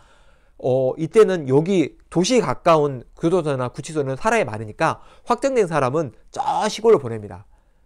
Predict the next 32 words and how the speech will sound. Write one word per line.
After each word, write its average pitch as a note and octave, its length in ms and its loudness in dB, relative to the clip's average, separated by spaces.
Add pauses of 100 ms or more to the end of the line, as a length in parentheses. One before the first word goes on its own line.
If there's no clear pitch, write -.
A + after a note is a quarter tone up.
(680)
아주 C#3+ 260 -2
좀 C3+ 280 -6 (120)
약간 C3+ 340 -2 (200)
도시에서 E3+ 340 0
많이 C3+ 320 0
떨어진 G#3+ 400 2
곳. G2 160 -14 (600)
그, C3 140 -2 (160)
그, C#3+ 140 -12
그래서 D#3 320 0
교도소가 E3+ 540 2
좀 B2+ 240 -6
여유가 D#3+ 320 4
있는 A#2 160 -6
곳, - 180 -18
그런 G3+ 220 4
걸 F3 100 2
보내는데 C3 540 -2 (320)
교도소가 G#3+ 400 2
여유가 F3 260 4
있다는 D#3 280 2
말은 F3+ 360 -2 (640)
아무래도 D#3 400 -4
사람들이 G3 480 -4
오기 B2 240 -4
어려운 C#3+ 380 0
곳이라는 G#2+ 360 -14
거죠. - 320 -20
그래서 A2 180 -14
면회도 C3+ 480 -2
오기도 A#2 340 -6
어려-, B2+ 220 -8